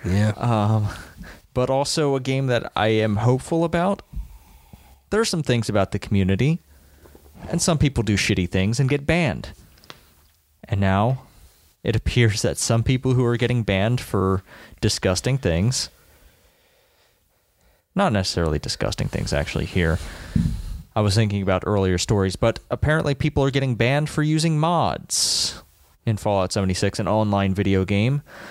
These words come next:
Speaker 2: Um, very strange, but they're,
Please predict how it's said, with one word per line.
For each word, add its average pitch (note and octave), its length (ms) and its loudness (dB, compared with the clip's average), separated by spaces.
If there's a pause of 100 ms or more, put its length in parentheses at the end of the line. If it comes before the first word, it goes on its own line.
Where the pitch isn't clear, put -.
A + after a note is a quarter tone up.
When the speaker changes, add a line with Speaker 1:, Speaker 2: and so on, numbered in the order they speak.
(420)
Speaker 2:
Um, G#2+ 760 0 (1080)
very G2+ 280 0
strange, A#2 520 0
but - 200 -4
they're, C3 240 2